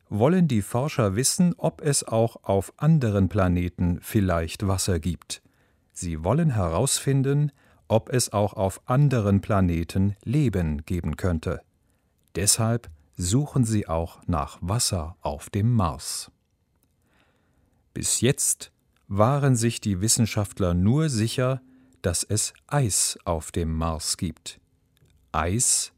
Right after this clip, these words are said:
ist gefrorenes Wasser. Jetzt hat eine Raumsonde Bilder zur Erde geschickt, auf denen die Wissenschaftler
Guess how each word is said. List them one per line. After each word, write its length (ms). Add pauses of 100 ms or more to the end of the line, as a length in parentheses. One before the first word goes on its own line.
(100)
ist 340
gefrorenes 1000
Wasser. 400 (2000)
Jetzt 480
hat 160
eine 440
Raumsonde 840
Bilder 560
zur 280
Erde 320
geschickt, 560 (400)
auf 300
denen 460
die 220
Wissenschaftler 880